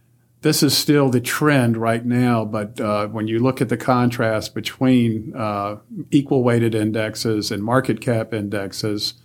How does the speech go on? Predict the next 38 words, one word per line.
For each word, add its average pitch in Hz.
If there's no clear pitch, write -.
in 113
September, 123
the 107
trend 113
reversed 113
to 131
where 113
equal 123
weighted 110
indexes 110
are 117
outperforming. 110
So 117
the 107
graph 131
there, 120
you 113
see 117
the 107
green 123
is 107
the 110
S 113
and 107
P 117
five 107
hundred 123
equal 135
weighted, 117
uh, 101
down 117
two 123
point 120
nine 113
one 123
percent, 120
but 110
the, 107